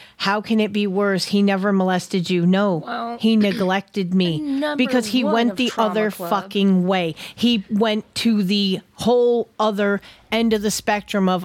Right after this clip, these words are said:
Speaker 1: "I don't want to molest my child, so I'm going to emotionally block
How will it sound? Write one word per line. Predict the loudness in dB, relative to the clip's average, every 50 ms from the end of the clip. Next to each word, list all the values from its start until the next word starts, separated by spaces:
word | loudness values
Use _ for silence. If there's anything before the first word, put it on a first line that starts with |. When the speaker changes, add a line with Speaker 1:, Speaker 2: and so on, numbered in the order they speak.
| -6 -6
Speaker 1:
"I | -4 -2 -2 -2
don't | 0 0 0 0 -2 -4 -4
want | -4 -2 0 0 0 -2 -4 -8 -12 -12 -12 -18 -20 _ _ -4
to | 0 2 2 4 4 4 2 2 2
molest | 2 2 2 0 0 -2 -2 -2 -4 -8 -6 -2 -2
my | 0 0 0
child, | -2 -2 -2 -2 0 0 0 -2 -2 -4 -6 -10 -14 -10
so | -6 -2 -2 0 0
I'm | 0 0 0 2
going | 2 2 2 2 0 0
to | 0 2 2
emotionally | 4 4 4 4 4 2 2 0 0 0 0 0 2 2 2 0
block | 0 0 -2 -2 0 0 0 0 0 -2 -4 -8 -14 -16 -16